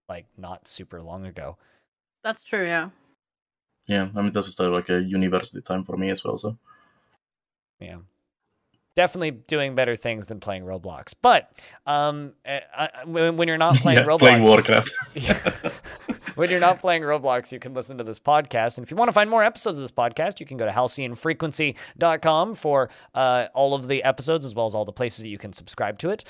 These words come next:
Speaker 1: If you want to help us out directly, leave us a review, which we kind of, like, were talking about at the beginning, but leave us a review because it, it really does go a long way. Um, and if, if you wanna come find all of us, you can find us over at halcyon frequency dot com. There's links to the team page as well as the team's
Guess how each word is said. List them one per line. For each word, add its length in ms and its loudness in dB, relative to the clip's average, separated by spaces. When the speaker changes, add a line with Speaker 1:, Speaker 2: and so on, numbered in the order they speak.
Speaker 1:
If 100 -14
you 80 -4
want 200 -2
to 100 -2
help 180 0
us 140 -4
out 140 -2
directly, 420 -4
leave 220 -2
us 140 -8
a 60 -4
review, 400 0
which 240 -6
we 80 -10
kind 260 0
of, 140 -10
like, 180 -2
were 100 -10
talking 260 -4
about 160 -4
at 60 -16
the 40 -20
beginning, 340 -2
but 160 -4
leave 160 2
us 140 -4
a 40 -4
review 420 -4
because 280 -10
it, 160 -14
it 140 -18
really 240 -2
does 380 0
go 400 -2
a 400 -10
long 440 0
way. 340 2
Um, 420 2
and 140 -2
if, 100 -2
if 160 -6
you 80 -4
wanna 140 0
come 160 -2
find 200 2
all 120 4
of 80 2
us, 180 2
you 80 -6
can 160 -6
find 260 -4
us 140 -4
over 260 -2
at 120 0
halcyon 300 -2
frequency 320 -8
dot 180 -4
com. 240 -2
There's 160 -2
links 180 -8
to 100 -16
the 120 -12
team 240 -8
page 340 -2
as 180 -6
well 140 -2
as 80 -8
the 80 -12
team's 360 -20